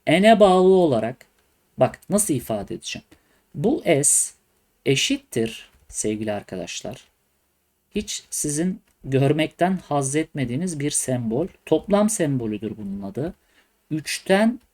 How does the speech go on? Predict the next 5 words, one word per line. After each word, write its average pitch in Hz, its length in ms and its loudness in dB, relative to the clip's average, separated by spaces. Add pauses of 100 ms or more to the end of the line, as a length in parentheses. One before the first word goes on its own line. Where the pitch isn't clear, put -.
(200)
yirmiye 135 640 0 (640)
iki 233 400 -2
bölü, 117 340 4 (1400)
iki 175 400 -4
bölü 104 320 -2